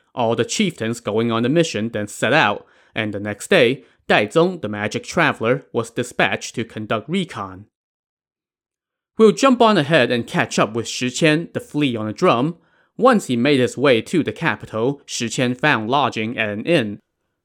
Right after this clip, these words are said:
The next day, he went into the city and got directions to Xu Ning's home.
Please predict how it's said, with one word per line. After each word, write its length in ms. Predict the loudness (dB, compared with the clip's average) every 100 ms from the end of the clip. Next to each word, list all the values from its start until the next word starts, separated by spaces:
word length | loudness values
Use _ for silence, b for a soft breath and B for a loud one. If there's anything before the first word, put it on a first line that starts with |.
| _
The 100 | -4
next 280 | -4 -6 0
day, 400 | 2 4 2 -2
he 120 | -4 0
went 260 | 2 2
into 140 | 0 -2
the 100 | -4
city 540 | 2 2 2 -2 -4
and 160 | -8 -4
got 200 | -4 -4
directions 640 | -4 0 0 -2 -6 -6 -6
to 80 | -10
Xu 300 | -6 -2 -2
Ning's 240 | -2 -4
home. 360 | 0 0 -2